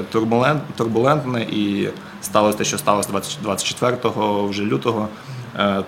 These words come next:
то К М С швиденько перекваліфікувалося в Кирило-Мефодіївську спільноту,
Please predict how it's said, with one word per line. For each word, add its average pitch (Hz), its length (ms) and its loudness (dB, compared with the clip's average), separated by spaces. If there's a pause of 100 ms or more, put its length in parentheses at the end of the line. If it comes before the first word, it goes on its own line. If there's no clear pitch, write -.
то 95 120 0
К - 140 -4
М 101 120 0
С 104 260 0
швиденько 95 540 -4
перекваліфікувалося 101 1200 0
в 95 360 -2 (840)
Кирило-Мефодіївську 107 920 4
спільноту, 117 580 2